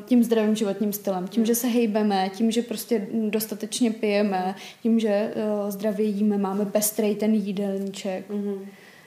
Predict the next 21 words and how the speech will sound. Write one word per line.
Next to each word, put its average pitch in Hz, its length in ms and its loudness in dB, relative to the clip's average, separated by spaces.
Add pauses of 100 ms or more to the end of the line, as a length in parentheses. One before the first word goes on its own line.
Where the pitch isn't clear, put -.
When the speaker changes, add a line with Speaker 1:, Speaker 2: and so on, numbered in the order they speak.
Speaker 2:
Jo. 202 160 -10 (1800)
Speaker 1:
Doufám, 233 300 2
že 202 100 -2
jsem 220 180 0
teda 214 160 0
Speaker 2:
Jo, 202 60 2
Speaker 1:
nějak 214 240 6
na 330 100 8
to 403 80 8
Speaker 2:
jo, - 160 8
jo. 233 100 6
Speaker 1:
odpověděla. 240 500 6
Speaker 2:
Ne, 226 220 10
ne, 392 100 6
ne, 339 220 8
odpo-, 269 360 4
já 190 300 6
děkuju, 226 480 4
dě-, 196 240 4
jo, 185 120 4
jo. 233 180 0